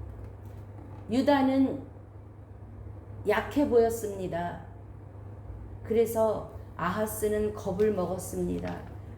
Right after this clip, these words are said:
그러나 하나님께서 아시고 이사야를 보내셔서 말씀하셨습니다. "잠잠하라. 이 싸움은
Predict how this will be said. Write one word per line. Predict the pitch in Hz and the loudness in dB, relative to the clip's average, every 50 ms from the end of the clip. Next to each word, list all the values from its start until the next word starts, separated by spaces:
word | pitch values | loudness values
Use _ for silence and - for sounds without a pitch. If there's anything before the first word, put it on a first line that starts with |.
| - - | -12 -8
그러나 | - 202 202 202 202 202 | -4 -2 -2 0 0 -2
하나님께서 | 202 202 233 262 262 262 262 262 247 247 - 220 208 - - 208 | -2 -2 0 2 4 4 4 4 2 0 2 2 2 2 2 -2
아시고 | 180 160 156 165 180 170 - - - 175 165 165 180 185 175 147 - - - - - - - - | 0 0 0 0 0 -2 -4 -6 -6 -6 -2 0 2 2 2 2 0 -4 -8 -10 -12 -12 -10 -4
이사야를 | 190 214 240 233 - 269 277 277 269 254 254 247 226 247 247 240 233 | -2 -2 0 0 2 2 4 6 6 6 6 6 6 6 6 6 6
보내셔서 | 240 214 214 220 233 233 233 226 220 - 196 170 160 - - 180 175 180 175 175 - - - - - - | 4 2 4 4 4 4 2 2 0 0 -2 -2 -2 -4 -4 -4 -4 -4 -4 -4 -6 -10 -12 -12 -10 -2
말씀하셨습니다. | - 156 180 190 185 - - - 208 214 202 202 202 208 220 214 - - 185 175 175 170 175 170 170 175 180 - 175 - - - - - - - - - - - - - - - - - | 2 2 2 2 2 0 0 0 0 0 0 -2 -2 -2 -4 -4 -4 -4 -2 -2 -2 -2 -4 -4 -4 -4 -4 -4 -6 -8 -10 -12 -12 -14 -14 -14 -12 -12 -12 -12 -12 -12 -12 -12 -12 -12
"잠잠하라. | - - 180 190 202 202 190 208 202 202 202 190 180 160 165 170 170 - - - - - - - - - - - - - - - - - - - - - - - - - - - | -8 -4 -2 -2 -2 0 2 2 2 2 2 0 0 0 0 0 -2 -2 -6 -8 -8 -8 -10 -12 -12 -12 -12 -14 -14 -14 -14 -14 -14 -14 -14 -14 -12 -14 -14 -14 -14 -14 -10 -4
이 | 190 208 | 0 0
싸움은 | 208 208 - - 226 226 226 226 214 202 196 202 208 220 220 202 143 | 0 0 2 2 4 6 6 6 4 0 0 -2 -2 0 0 0 -2